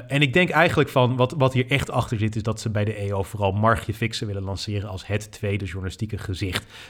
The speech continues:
Ehm, eh, naast Thijs van der Brink natuurlijk. Eh, Margje krijgt ook een andere, eh, talkshow.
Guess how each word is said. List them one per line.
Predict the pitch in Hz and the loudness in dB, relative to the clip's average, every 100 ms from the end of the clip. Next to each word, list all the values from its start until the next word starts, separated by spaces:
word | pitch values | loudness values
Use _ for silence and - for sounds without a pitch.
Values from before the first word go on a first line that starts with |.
| - | -14
Ehm, | - 101 98 101 | -4 0 2 0
eh, | - 101 | -4 -2
naast | 98 101 107 - | 2 2 2 0
Thijs | 101 101 | -2 -2
van | - | -4
der | 95 | -4
Brink | 98 113 101 | 2 2 2
natuurlijk. | 101 - 95 110 - - - _ | -2 -6 -4 -4 -6 -18 -20 _
Eh, | 110 104 | 0 2
Margje | 113 139 - 135 | 4 4 2 -2
krijgt | 127 - | -4 -2
ook | - | -4
een | 117 | 0
andere, | 139 156 135 131 | 2 4 6 4
eh, | 131 127 | 4 0
talkshow. | 120 135 127 - 120 | 2 2 2 4 4